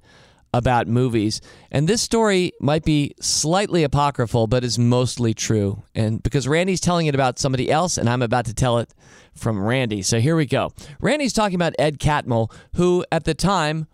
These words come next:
well, he was one of the founders of Pixar. Uh, he is currently the president of Pixar Animation Studios and also <laughs> now, ironically for this story,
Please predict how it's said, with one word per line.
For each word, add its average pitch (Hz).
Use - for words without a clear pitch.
well, 240
he 175
was 147
one 151
of 143
the 131
founders 139
of 117
Pixar. 117
Uh, 113
he 156
is 160
currently 147
the 127
president 147
of 110
Pixar 139
Animation 131
Studios 135
and 123
also 147
<laughs> 165
now, 127
ironically 113
for 110
this 110
story, 135